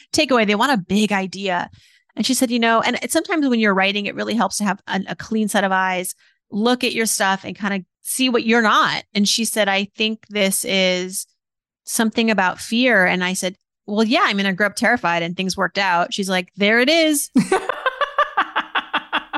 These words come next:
Speaker 2: And that is the quote of the podcast. "I grew up terrified and things worked out."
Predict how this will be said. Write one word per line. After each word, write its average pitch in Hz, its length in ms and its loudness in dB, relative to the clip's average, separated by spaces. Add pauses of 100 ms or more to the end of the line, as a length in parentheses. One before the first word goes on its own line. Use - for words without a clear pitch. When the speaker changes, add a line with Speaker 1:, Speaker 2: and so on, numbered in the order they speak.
(320)
Speaker 2:
And 269 160 6
that 330 180 2
is 349 140 2
the 320 120 2
quote 370 420 6
of 277 240 2
the 359 80 0
podcast. 180 680 2
"I 202 80 4
grew 220 240 4
up 233 100 0
terrified 320 680 4
and 233 240 2
things 254 280 6
worked 294 440 0
out." - 300 -4